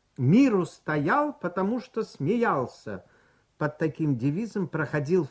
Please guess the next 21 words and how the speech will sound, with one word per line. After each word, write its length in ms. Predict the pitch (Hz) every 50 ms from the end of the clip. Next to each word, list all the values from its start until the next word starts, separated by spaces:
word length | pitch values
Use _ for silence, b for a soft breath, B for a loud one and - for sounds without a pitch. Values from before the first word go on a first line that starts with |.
| -
фестиваль 600 | - 151 127 - - - 165 156 147 156 151 143
сатиры 580 | 127 - - 147 139 127 - 170 165 151 143 139
и 100 | 131 131
юмора 320 | 139 165 170 151 139 131
в 100 | 120 113
Болгарии 680 | 117 131 131 123 120 117 180 233 254 254 240 233 208 B B B B B B B
в 160 | - 113 107 95
Габрово 540 | 151 180 226 247 240 220 214 208 196 196
в 120 | 185 - _
тысяча 420 | - 202 233 226 - - - 202
девятьсот 600 | 180 147 139 135 127 120 123 - - 180 180 180 -
семьдесят 360 | - 160 156 151 143 - -
седьмом 500 | - - 151 131 120 127 127 120 117 104
году. 400 | 120 117 98 92 90 85 - - _ _ _ _ _ _ _ _ _ _ _ _ _ _ _ _ _ _ _ _ _
В 120 | _ _ _
передачу, 640 | - 175 208 220 220 220 277 285 269 - - 165 -
которую 600 | - 185 185 - 220 208 202 202 196 180 170 170
вы 320 | - 151 131 135 175 190
будете 480 | 160 156 185 175 147 139 131 - 151 131
сейчас 420 | - - - - 127 110 - -
слушать, 520 | - 220 254 277 - - - 101 - -